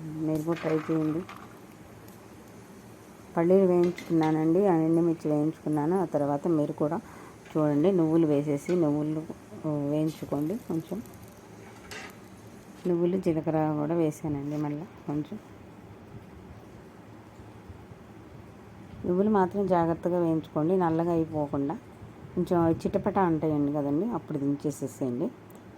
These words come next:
ఆ తర్వాత ముల్లంగిని కోసుకున్నాం కదా, ఆ ముల్లంగి వేసుకోండి.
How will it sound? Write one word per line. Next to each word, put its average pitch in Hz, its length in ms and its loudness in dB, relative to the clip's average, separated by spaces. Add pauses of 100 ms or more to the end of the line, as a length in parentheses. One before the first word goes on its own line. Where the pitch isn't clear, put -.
ఆ 175 60 0
తర్వాత 170 340 2
ముల్లంగిని 170 540 4
కోసుకున్నాం 147 580 -2
కదా, 165 180 -4
ఆ 269 40 2
ముల్లంగి 156 400 2
వేసుకోండి. 131 580 -4